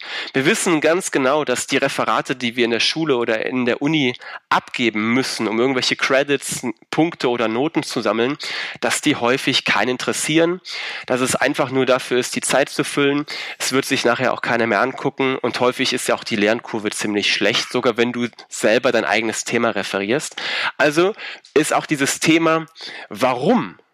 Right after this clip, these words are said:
Warum mache ich das? Hat das Ganze auch einen Sinn, extrem wik-, wichtig. Und, ähm, ja, das sind die Sachen, ähm, weshalb Menschen das Gefühl haben, dass ihnen einfach manchmal die Motivation fehlt.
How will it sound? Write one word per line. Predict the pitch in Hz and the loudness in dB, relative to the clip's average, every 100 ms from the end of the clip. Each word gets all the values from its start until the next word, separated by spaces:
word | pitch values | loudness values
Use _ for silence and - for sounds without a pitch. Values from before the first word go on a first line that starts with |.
| _ _ _ _ 131 | _ _ _ _ 0
Warum | 135 165 180 | 2 2 2
mache | 135 120 | 0 0
ich | 101 - | -4 -2
das? | 87 - - - - - - - | -4 -6 -10 -12 -12 -10 -10 -4
Hat | 131 156 | -2 2
das | 156 - | 0 2
Ganze | 143 151 - 131 | 2 2 0 -2
auch | 139 | 0
einen | 131 117 | -2 2
Sinn, | 156 127 | 0 2
extrem | - 117 - - 127 117 | -2 -2 -4 -2 0 0
wik-, | 110 - - | -2 -4 -4
wichtig. | 120 127 - 139 - - - | -2 0 0 -2 -4 -12 -4
Und, | 117 117 117 - - | 0 0 0 -2 -2
ähm, | 120 117 117 117 113 120 | 2 2 0 0 0 2
ja, | 160 | 2
das | 156 | 2
sind | 190 165 | 0 0
die | |
Sachen, | 156 175 117 95 _ _ - - | 0 0 -4 -8 _ _ -16 -4
ähm, | 120 117 117 | -2 0 -2
weshalb | - 139 | 0 0
Menschen | 117 123 - 156 | 2 0 0 0
das | 131 - | -2 -2
Gefühl | 131 - 139 135 | -8 -2 2 2
haben, | 139 147 139 _ _ - _ _ - - | 2 -2 -8 _ _ -20 _ _ -14 -4
dass | - - | -2 0
ihnen | 139 | 2
einfach | 120 147 120 | 2 0 -2
manchmal | 110 127 | -2 0
die | 127 | 0
Motivation | 135 160 170 - 208 202 | 0 -2 -2 -2 -4 -4
fehlt. | - - | -8 -8